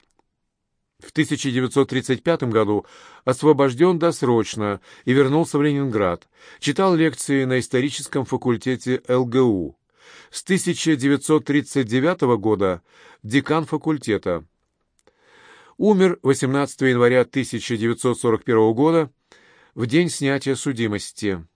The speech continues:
Беклемишев Михаил Николаевич, тысяча восемьсот пятьдесят восьмой, тысяча девятьсот тридцать третий, адмирал, инженер-кораблестроитель. По его проекту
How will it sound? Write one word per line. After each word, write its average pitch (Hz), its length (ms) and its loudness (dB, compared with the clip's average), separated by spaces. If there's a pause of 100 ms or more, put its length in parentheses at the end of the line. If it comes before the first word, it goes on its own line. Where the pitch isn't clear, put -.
(460)
Беклемишев 165 1080 0 (240)
Михаил 135 420 2
Николаевич, 101 840 0 (480)
тысяча 147 460 -2
восемьсот 127 520 -2
пятьдесят 110 480 -2
восьмой, 113 480 0
тысяча 127 520 -6
девятьсот 107 500 -2
тридцать 131 560 -6
третий, 95 600 -4 (400)
адмирал, 139 680 0 (440)
инженер-кораблестроитель. 123 1700 -2 (1120)
По 147 60 2
его 156 220 4
проекту 135 680 0